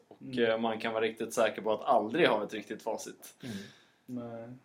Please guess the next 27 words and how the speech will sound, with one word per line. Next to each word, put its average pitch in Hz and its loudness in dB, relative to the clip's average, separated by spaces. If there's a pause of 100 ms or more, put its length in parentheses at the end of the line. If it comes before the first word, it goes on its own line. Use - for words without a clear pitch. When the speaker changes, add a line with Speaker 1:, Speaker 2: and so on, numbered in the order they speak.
(500)
Speaker 2:
Eh, 104 2
men, 165 8
eh, 160 8
ja, 156 10
det 160 6
låter 180 4
som 160 0
att 147 -2
det 151 2
kommer, 139 0
kommer 139 0
vara 135 6
en 135 4
väldigt 139 2
spännande 135 0
produkt. 147 -2
Skulle - 4
vara 143 12
väldigt 160 8
kul 147 2
att 135 8
ha 151 8
en 120 0
återkommande, 110 -2 (640)
eh, 110 -4
riktig, 104 -4
eh, 98 -2